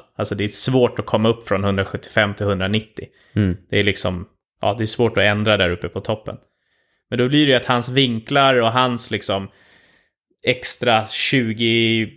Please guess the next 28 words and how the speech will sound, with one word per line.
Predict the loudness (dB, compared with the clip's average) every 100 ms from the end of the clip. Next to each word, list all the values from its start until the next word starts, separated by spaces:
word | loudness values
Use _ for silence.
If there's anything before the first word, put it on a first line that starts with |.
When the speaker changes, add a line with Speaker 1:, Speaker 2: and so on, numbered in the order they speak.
| -8
Speaker 1:
vad | -4 0
blir | 0
det? | 2
Ja, | 2 0 -2
tjugo, | 0 0 0 -2
femton | 0 -2 -2 -2 0
miles | 0 0
per | -2
hour | 0 2
extra | 0 -2 -2 0
i, | 0 -2
i |
svinghastighet. | -4 -4 -4 -4 -2 0 0
Det, | -4 -12 _ _ _ _ -20
den | -10 0 0 2
bara | 0
spinner | -2 0 2 2 2 2
ur | 0 -2 -6
liksom | -8 -8 -8 -8
och | -6
blir | -4 -2
inte | -4 -8
bra. | -6 -4 -4 -6 _ _ _ _ _ _ _ -4
Speaker 2:
Nej, | 2 4 4 2
alltså | -2 0
hans | 2 2 0 -4
optimerade | -4 -2 0 2 2 2
siffror | 0 -2 -4 -4 -2